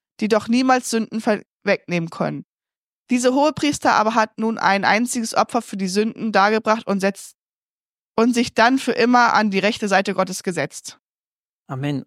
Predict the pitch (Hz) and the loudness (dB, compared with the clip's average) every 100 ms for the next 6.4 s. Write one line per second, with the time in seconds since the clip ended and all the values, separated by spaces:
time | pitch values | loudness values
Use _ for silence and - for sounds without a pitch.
0 | _ - 214 254 247 185 220 202 202 170 | _ -2 2 4 4 4 4 2 0 2
1 | 151 - 170 151 131 113 214 262 285 262 | 2 2 0 0 -4 -2 0 2 2 2
2 | 262 226 226 - - 185 160 160 _ _ | 2 0 -2 -4 -2 -2 -4 -6 _ _
3 | _ _ _ _ _ 160 240 - 214 196 | _ _ _ _ _ 0 0 0 0 0
4 | 196 214 196 175 180 196 196 170 151 139 | -2 -2 -2 0 2 0 -2 -4 -8 -6
5 | 226 196 226 247 254 - 247 254 - - | -6 0 0 0 -4 0 0 0 -2 -4
6 | 185 175 151 | -4 -2 -4